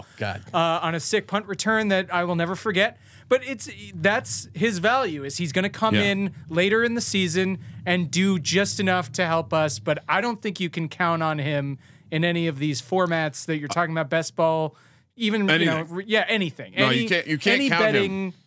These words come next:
Speaker 2: on Kadarius Toney is at
Speaker 3: Uh,
Speaker 2: your peril.
Speaker 3: here's the, here's what I'll
Speaker 2: <laughs>
Speaker 3: tell you as, as a fan who watched Toney, and if you could, if everyone remembers that Saints game from a couple years back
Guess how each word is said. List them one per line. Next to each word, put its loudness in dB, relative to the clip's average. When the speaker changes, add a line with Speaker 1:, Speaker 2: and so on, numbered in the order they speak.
Speaker 2:
on 2
Kadarius 0
Toney 0
is -2
at 2
Speaker 3:
Uh, -2
Speaker 2:
your -4
peril. -4
Speaker 3:
here's 4
the, 2
here's 4
what 2
I'll 4
Speaker 2:
<laughs> -
Speaker 3:
tell 2
you -2
as, 0
as -2
a -2
fan 0
who 2
watched 0
Toney, -2
and 0
if -2
you 2
could, -2
if -4
everyone 2
remembers 0
that 0
Saints 0
game 0
from -4
a -4
couple -2
years -2
back -4